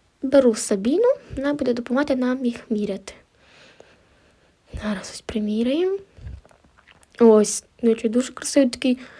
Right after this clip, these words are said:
костюмчик для пірнання для маленьких дітей.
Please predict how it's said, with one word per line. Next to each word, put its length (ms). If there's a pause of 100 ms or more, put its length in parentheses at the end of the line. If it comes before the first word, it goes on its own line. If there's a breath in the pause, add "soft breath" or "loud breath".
(460 loud breath)
костюмчик 400
для 200 (180)
пірнання 640 (200)
для 300 (280)
маленьких 680
дітей. 600